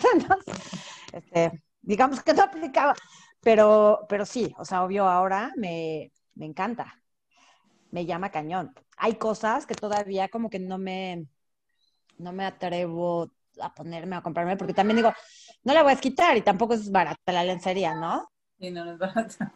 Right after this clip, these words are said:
Speaker 1: <laughs> Entonces, es como, "Espérame, le voy a invertir cuando ya haya algo seguro", así nada más para andar en la casa de baby doll, pues no. <laughs> O sea,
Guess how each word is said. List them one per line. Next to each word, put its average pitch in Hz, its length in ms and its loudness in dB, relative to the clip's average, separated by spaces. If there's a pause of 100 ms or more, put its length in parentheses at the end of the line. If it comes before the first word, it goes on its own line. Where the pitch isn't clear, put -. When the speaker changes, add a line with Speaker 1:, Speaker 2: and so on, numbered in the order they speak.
(120)
Speaker 1:
<laughs> - 240 -20
Entonces, 247 580 -2 (380)
es 180 100 -8
como, 220 220 0
"Espérame, 175 480 -2
le 156 100 -8
voy 214 120 2
a - 20 2
invertir 247 420 0
cuando 170 240 -2 (220)
ya 160 240 -6
haya 160 200 -8
algo 170 260 -8
seguro", 233 360 2
así 202 200 0
nada 208 140 -2
más 214 140 -8
para 190 140 -4
andar 202 200 0
en 254 120 4
la 196 80 0
casa 214 320 4
de 185 120 4
baby 240 280 6
doll, 254 280 6
pues 262 140 0
no. 226 100 -2
<laughs> - 760 -6
O - 80 -18
sea, 240 120 -4